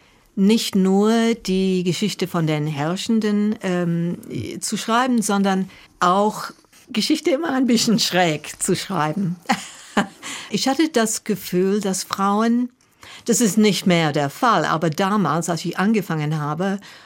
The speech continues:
waren Frauen eigentlich nicht Akteure in der Geschichte. Sie haben immer gefehlt. Wir hatten einen Kurs zu Frauen in der Geschichte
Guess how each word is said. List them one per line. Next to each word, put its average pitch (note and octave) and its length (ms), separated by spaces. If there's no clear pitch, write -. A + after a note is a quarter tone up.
waren G3+ 360
Frauen G#3 640
eigentlich A#3+ 720
nicht G3+ 500
Akteure G#3+ 760
in D#3 140
der C#3+ 100
Geschichte. C#3+ 680
Sie G#3+ 160
haben A#3 180
immer A3+ 220
gefehlt. G#3+ 600
Wir F3 120
hatten G3 180
einen F3 300
Kurs A3+ 420
zu F3 120
Frauen E3 400
in E3 140
der D#3+ 120
Geschichte G3+ 580